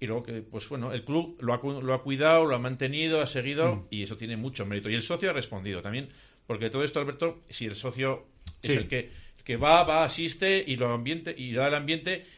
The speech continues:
Speaker 1: y le parece, y, y claro, estamos hablando de, de quinientas, seiscientas personas este año cada día, ¿no? Es, es
Speaker 2: Ujú.
Speaker 1: un
Speaker 2: Es
Speaker 1: montón.
Speaker 2: maravilloso.
Speaker 1: Ujú.
Speaker 2: Habrá que hacer otro trinquete. <laughs> Ya te lo habrán dicho algún día estos, ¿no?
Speaker 1: Sí.
Speaker 2: Dos o tres veces como mucho, me
Speaker 1: Como
Speaker 2: imagino.
Speaker 1: mucho.
Speaker 2: Como mucho. Oye, os pido, vamos a hacer una ronda, si os parece,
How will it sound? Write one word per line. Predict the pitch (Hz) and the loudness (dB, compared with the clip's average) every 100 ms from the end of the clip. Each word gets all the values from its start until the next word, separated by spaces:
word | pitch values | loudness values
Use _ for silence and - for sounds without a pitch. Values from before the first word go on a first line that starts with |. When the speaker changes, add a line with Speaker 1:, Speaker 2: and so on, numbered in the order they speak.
| - | -10
Speaker 1:
y | 117 | -6
le | 110 | -2
parece, | 113 120 151 170 | 0 0 0 -2
y, | - 101 | -4 -8
y | - | -8
claro, | 123 - 98 | -8 -8 -14
estamos | - 101 117 120 | -10 -8 -6 -4
hablando | 117 123 131 151 | -2 -2 0 0
de, | 135 113 - - | 0 -2 -8 -16
de | - 104 | -14 -6
quinientas, | 107 135 143 | -2 -2 -2
seiscientas | 113 104 113 127 | -4 -4 -6 -6
personas | 117 143 127 | -4 -6 -6
este | 127 | -4
año | 123 147 | -4 -2
cada | 139 110 | -2 -2
día, | 104 160 110 | -2 -2 -2
¿no? | 101 139 | -4 -8
Es, | 131 104 | -10 -12
es | 98 - | -12 -6
Speaker 2:
Ujú. | 110 | -6
Speaker 1:
un | 98 95 101 98 | -6 -10 -14 -14
Speaker 2:
Es | 95 | -12
Speaker 1:
montón. | 104 104 | -8 -6
Speaker 2:
maravilloso. | 113 104 104 101 | -4 -4 -6 -10
Speaker 1:
Ujú. | 113 104 101 - | -12 -14 -14 -12
Speaker 2:
Habrá | 120 123 | -4 -2
que | 135 | 0
hacer | 123 | -2
otro | 117 113 | -2 -4
trinquete. | 95 90 92 90 - - - - | -4 -6 -6 -8 -10 -16 -20 -18
<laughs> | 135 - 165 - 151 127 151 196 160 180 151 | -16 -12 -8 -4 -4 -2 -4 -2 -2 -2 2
Ya | 143 | 4
te | 160 | 6
lo | 151 | 6
habrán | 139 | 6
dicho | 151 147 | 4 2
algún | 127 139 | 4 4
día | 139 123 | 6 8
estos, | 123 120 113 113 | 6 2 -2 0
¿no? | 139 | 0
Speaker 1:
Sí. | 143 113 - - - 151 | 0 -2 -8 -10 -8 2
Speaker 2:
Dos | 156 175 | 6 8
o | 175 | 6
tres | 151 | 6
veces | - 127 | 2 4
como | 165 156 | 4 6
mucho, | 170 147 117 | 4 4 2
me | 131 | 2
Speaker 1:
Como | |
Speaker 2:
imagino. | 127 135 | 2 2
Speaker 1:
mucho. | 113 - - | 0 -4 -6
Speaker 2:
Como | - 135 | 0 2
mucho. | 143 147 131 - - - | 2 0 -4 -8 -10 -2
Oye, | 160 214 | 4 6
os | 170 | 4
pido, | 196 202 | 4 4
vamos | 196 202 | 6 6
a | |
hacer | 196 | 4
una | 185 | 4
ronda, | 175 180 | 4 2
si | 160 | -2
os | 139 | 2
parece, | 143 151 165 180 | 2 4 2 0